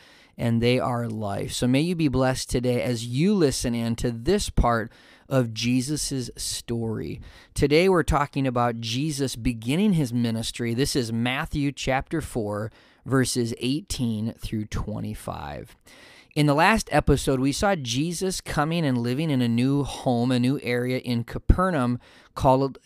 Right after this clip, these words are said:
Galilee of the Gentiles. It was a place of great darkness.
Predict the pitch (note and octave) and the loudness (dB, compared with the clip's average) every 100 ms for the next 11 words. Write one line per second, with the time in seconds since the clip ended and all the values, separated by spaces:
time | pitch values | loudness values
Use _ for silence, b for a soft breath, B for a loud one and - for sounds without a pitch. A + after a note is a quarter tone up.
0 | A#2+ A2+ A2 A#2+ C3 F#3 F3+ F#3+ - A#2 | -14 -12 -4 0 2 2 2 0 -2 -4
1 | A#2 G#2+ G#2+ A#2 A#2+ A2+ A2+ G2 A2+ C3+ | -4 -4 -4 -4 -2 -2 -2 -2 -4 -4
2 | B2 B2+ - D#3+ F#3+ - A#2+ A#2 C3 B2 | -4 0 2 2 2 0 -2 0 -2 -2
3 | A2 B2+ C#3+ - B2+ A2 - | -2 0 0 0 -4 -4 -8